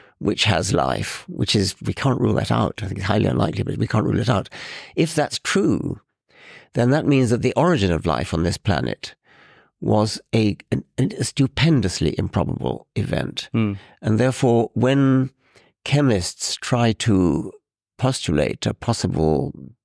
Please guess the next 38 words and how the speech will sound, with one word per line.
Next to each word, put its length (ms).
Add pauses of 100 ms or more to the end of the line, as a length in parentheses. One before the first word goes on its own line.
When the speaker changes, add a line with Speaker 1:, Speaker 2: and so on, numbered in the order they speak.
Speaker 1:
scenario 640
for 100
the 120
origin 300
of 80
life, 300 (720)
they're 200
not 180
looking 320
for 200
a 140
plausible 760
argument. 520
They're 100
looking 220
for 120
a 40
very 160
Speaker 2:
<laughs> 140
Speaker 1:
implausible 760
argument. 520
Speaker 2:
That's 280
fascinating, 840
Speaker 1:
Now, 160
Speaker 2:
yeah. 80 (180)
Speaker 1:
I 120
don't 220
believe 460
that 280
because 260
I 120
think 260
that 180
probably 500
it 80
was, 400 (220)
uh, 100 (200)
uh, 80